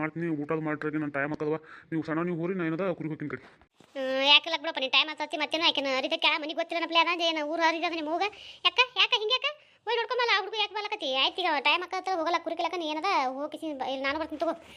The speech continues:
Speaker 2: ಇಬ್ರು ಕೂಡ ಹೋಗ್ಬಿಡೋಣಂತೆ. ಈಗ ಅವ ಕ-, ಕಡೆ ಹೋದ್ನಂದ್ರೆ ಆ ಕಡೆ ಹೋಗೋಣಂತೆ ಹೇಳು. ಹಿಂಗತಿಯ ಯಾಕಲ್ಲಕ್ಕ? ಆಯ್ತು ಅಪ್ಪ, ನೀವು ಹೋಗು, ಬುತ್ತಿ ತೊಗೊಂಡು ಹೋಗಿ ನಂಗೆ ಇವತ್ತು ನೋಡಪ್ಪ.
Speaker 1: ಬುತ್ತಿ ಏನು ಬೇಡವಾ ಸಣ್ಣ, ಇವತ್ತು ಬುತ್ತಿ ಬೇಡ, ಬೇಡ, ಕಟ್ಬೇಡ.
Speaker 2: ಯಾಕಪ್ಪ ಬುತ್ತಿ ಬೇಡಲಕತ್ತಿದ್ದಿಲ್ಲ, ಏನಾಗ್ಯದ? ಮತ್ತೆ ಊಟ ಹೆಂಗೆ ಮಾಡ್ತೇವೆ ಹುಡುಗ ಅಲ್ಲಿ?
Speaker 1: ಇಲ್ಲ ಬೇ, ಇವತ್ತ ಪಾರ್ಟಿ ಮಾಡ್ಬೇಕಲ್ಲ ತೀ ಉಸುರು ಕೂಡಿ ಅಲ್ಲಿ ಅಡವ್ಯಾಗ,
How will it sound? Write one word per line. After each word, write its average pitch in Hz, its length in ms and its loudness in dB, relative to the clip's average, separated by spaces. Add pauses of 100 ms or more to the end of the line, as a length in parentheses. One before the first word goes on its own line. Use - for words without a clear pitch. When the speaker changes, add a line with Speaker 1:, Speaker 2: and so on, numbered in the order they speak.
(120)
Speaker 2:
ಇಬ್ರು 285 180 -4
ಕೂಡ 320 120 2
ಹೋಗ್ಬಿಡೋಣಂತೆ. 285 420 -2
ಈಗ 240 140 -2
ಅವ 254 180 -2
ಕ-, 254 120 -4
ಕಡೆ 247 120 -4
ಹೋದ್ನಂದ್ರೆ 302 320 -2
ಆ 269 80 -4
ಕಡೆ 262 100 -4
ಹೋಗೋಣಂತೆ 277 300 -4
ಹೇಳು. - 100 -14 (400)
ಹಿಂಗತಿಯ 311 400 2 (120)
ಯಾಕಲ್ಲಕ್ಕ? 330 420 0
ಆಯ್ತು 320 220 0
ಅಪ್ಪ, 277 140 -6
ನೀವು 302 120 -6
ಹೋಗು, 294 100 -6 (400)
ಬುತ್ತಿ 370 280 0 (300)
ತೊಗೊಂಡು 349 240 0
ಹೋಗಿ 370 220 4
ನಂಗೆ 349 160 0
ಇವತ್ತು 349 180 -4
ನೋಡಪ್ಪ. 339 200 -4 (480)
Speaker 1:
ಬುತ್ತಿ 185 200 2
ಏನು 208 120 2
ಬೇಡವಾ 202 200 4 (140)
ಸಣ್ಣ, 202 120 -6 (100)
ಇವತ್ತು 180 160 -2
ಬುತ್ತಿ 196 160 -8
ಬೇಡ, 202 120 4
ಬೇಡ, 196 120 -6
ಕಟ್ಬೇಡ. 196 200 -2 (500)
Speaker 2:
ಯಾಕಪ್ಪ 427 340 0
ಬುತ್ತಿ 453 180 -10
ಬೇಡಲಕತ್ತಿದ್ದಿಲ್ಲ, 427 480 -4
ಏನಾಗ್ಯದ? 392 240 -4 (400)
ಮತ್ತೆ 370 180 -6
ಊಟ 403 160 6
ಹೆಂಗೆ 381 180 2
ಮಾಡ್ತೇವೆ 370 220 2
ಹುಡುಗ 427 240 2
ಅಲ್ಲಿ? 415 160 -2 (400)
Speaker 1:
ಇಲ್ಲ 226 100 2
ಬೇ, 208 220 6
ಇವತ್ತ 180 240 -2 (600)
ಪಾರ್ಟಿ 175 340 0
ಮಾಡ್ಬೇಕಲ್ಲ 190 340 -4
ತೀ 190 120 -2
ಉಸುರು 180 260 0
ಕೂಡಿ 185 380 0
ಅಲ್ಲಿ 165 220 2
ಅಡವ್ಯಾಗ, 170 300 0